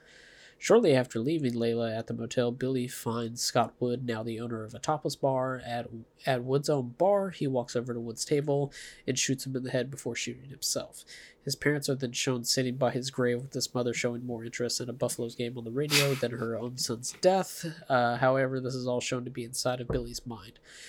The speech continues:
Billy leaves the bar without killing Wood, realizing that in Layla, he has finally found a person who truly loves him. After making amends with his friend Goon, played by Kevin Corrigan, on a payphone, the film ends with Billy elatingly buying Layla her hot chocolate and a heart-shaped cookie,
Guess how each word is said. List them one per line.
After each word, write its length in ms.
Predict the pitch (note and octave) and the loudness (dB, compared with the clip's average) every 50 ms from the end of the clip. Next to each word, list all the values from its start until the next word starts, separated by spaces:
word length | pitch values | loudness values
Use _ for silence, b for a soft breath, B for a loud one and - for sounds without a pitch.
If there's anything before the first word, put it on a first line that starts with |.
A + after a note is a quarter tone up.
| B B _ | B B _
Billy 240 | - B2+ B2 B2 B2 | 0 2 2 2 2
leaves 240 | A#2+ A#2+ A#2+ A#2 - | 2 0 -2 -2 -4
the 60 | A#2+ | 0
bar 200 | - B2 A#2+ A#2 | 2 2 2 2
without 300 | A#2 - - B2+ C3+ C#3+ | 2 2 2 2 2 2
killing 380 | - - D3 C#3+ C#3+ C3+ C3 B2+ | 0 0 0 2 2 0 0 0
Wood, 180 | B2 B2 B2 | 0 0 0
realizing 460 | B2+ B2 A#2 A#2 A2+ A2 - - A#2+ B2+ - | 0 -2 -2 -2 -2 -2 -4 -6 -6 -6 -6
that 260 | A2+ A#2 A#2 A#2+ - - _ _ - | -6 -6 -8 -10 -14 -20 _ _ -6
in 140 | D3+ B2 A#2+ | -4 -4 -2
Layla, 380 | A#2 A#2+ C3 C#3+ C#3+ C#3 C#3 B2+ | 2 2 4 4 4 4 2 2
he 120 | C3 B2+ | 0 -2
has 100 | A2+ A#2 - | -4 -4 -6
finally 260 | - B2 A#2+ B2 A#2 | -6 -4 -4 -4 -4
found 200 | - B2+ A#2 A#2+ | -4 -4 -6 -6
a 40 | A#2 | -6
person 340 | - - B2 A#2 - C3+ B2+ | -6 -4 -4 -4 -6 -8 -10
who 60 | A#2+ | -10
truly 340 | - - C3 A#2+ B2+ A#2+ A2 | -6 -6 -4 -4 -4 -4 -6
loves 280 | A2 - - - - | -8 -10 -8 -8 -8
him. 120 | G#2 - - B B B B B B B - | -8 -10 -14 B B B B B B B -2
After 220 | C3+ A#2+ - C3 | -2 0 0 0
making 300 | A#2+ B2 B2+ A#2+ - B2+ B2+ | 0 0 0 0 0 -2 -2
amends 320 | C3 D3 D#3 D3+ C#3+ - | -2 -2 -2 -4 -4 -6
with 100 | D3 C#3 | -8 -8
his 120 | C3 B2 - | -6 -8 -10
friend 320 | - - A#2+ A#2 B2 C3 | -8 -8 -10 -10 -10 -4
Goon, 300 | C3+ F#3+ G#3 G#3+ G#3 F#3+ | -2 -2 0 0 -2 -4
played 180 | - - C#3 C#3 | -4 -4 -2 -2
by 160 | C#3+ A#2 A2 | -2 -2 -4
Kevin 340 | - - - A#2+ A#2 A2+ A2 | -2 -2 0 0 0 -2 -4
Corrigan, 460 | - - B2 B2+ B2 B2 B2 B2 B2+ | -2 -2 -2 -2 -2 -4 -6 -6 -6
on 140 | A#2 A#2 A#2 | -6 -8 -10
a 40 | C3 | -10
payphone, 420 | - - C3+ A#2 - B2+ A#2+ A#2 | -6 -6 -6 -4 -4 -6 -8 -6
the 80 | B2 G#2+ | -8 -8
film 300 | - - D3 C#3 C#3 C3 | -6 -6 -4 -6 -6 -8
ends 320 | A#2 A2+ A#2+ C3+ - - | -10 -10 -12 -12 -12 -14
with 180 | - A#2+ - _ - | -16 -18 -12 _ -6
Billy 360 | E3 E3+ E3+ D#3+ D#3 D3 D3 | -4 -4 -4 -4 -6 -6 -6
elatingly 540 | B2+ B2+ B2 B2+ B2+ B2+ A#2+ A#2+ B2+ B2 A#2 | -6 -2 0 0 0 0 0 -2 -4 -4 -4
buying 300 | B2 - B2 A#2 A#2+ A#2+ A#2+ | -2 -2 -2 -2 -2 -4 -4
Layla 340 | A#2+ A#2+ A#2+ A#2 A#2 A2 - | -4 -4 -2 -2 -2 -2 -2
her 100 | - A2 | -2 0
hot 160 | - - B2 - | 0 0 0 2
chocolate 420 | - B2 A#2 - - B2+ A#2+ A#2+ | 0 0 2 2 2 2 0 0
and 120 | B2 A#2 | -4 -10
a 60 | A2+ A2 | -12 -6
heart-shaped 480 | - D#3 D#3 D3 - - D3 C#3+ - | -4 -4 -4 -2 -4 -4 -4 -6 -6
cookie, 360 | - - D#3 - D3+ C#3+ C#3+ | -8 -8 -4 -2 -2 -2 -2